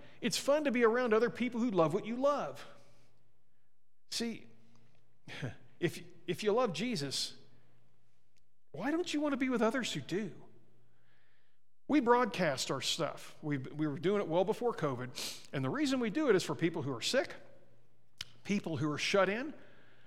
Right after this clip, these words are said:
Um, we've had, we had soldiers, we used to get a lot of them coming through here, but since covid, that's not been quite the case, that would be all over the world that would tune into our broadcast because they felt a connection. What it was never meant to be is so you can just sit home in your pajamas and do nothing,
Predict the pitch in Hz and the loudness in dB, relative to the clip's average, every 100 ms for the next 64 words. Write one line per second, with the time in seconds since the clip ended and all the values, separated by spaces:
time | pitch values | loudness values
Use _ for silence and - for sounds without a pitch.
0 | - - 143 131 131 - - - 180 208 | -14 -2 2 2 0 -6 -14 0 4 6
1 | 190 185 196 202 190 - 196 208 165 139 | 8 8 8 8 8 6 6 6 2 2
2 | 165 220 165 143 135 160 190 135 127 139 | 2 2 4 4 6 6 6 4 0 -2
3 | 123 139 127 131 135 - - 135 - 165 | 0 -2 0 0 -2 -6 -6 -6 0 0
4 | 139 131 127 156 135 139 127 143 127 - | 0 -2 -4 -4 -4 -6 -2 -2 -2 -4
5 | 214 202 - - - - - - - 180 | 0 0 -2 -6 -12 -14 -14 -14 4 6
6 | 175 196 208 214 185 165 165 277 208 196 | 6 8 10 10 8 4 4 6 6 4
7 | 175 - 247 214 254 180 196 170 233 285 | 2 0 2 4 2 4 4 4 2 0
8 | 151 131 135 - 135 151 147 - 170 147 | -2 -4 -4 -6 -6 -2 -2 0 0 0
9 | - 185 240 - 131 - - - - - | 0 0 -2 -4 -6 -12 -16 -16 -16 -16
10 | - - - 226 262 185 202 311 349 247 | -16 -16 6 8 8 6 6 6 8 6
11 | 175 165 143 175 170 202 196 175 185 - | 4 2 2 4 4 2 2 0 0 2
12 | 208 196 196 175 151 156 170 175 160 143 | 4 4 4 2 0 0 2 4 2 0
13 | 135 135 135 127 120 | 0 2 2 0 -6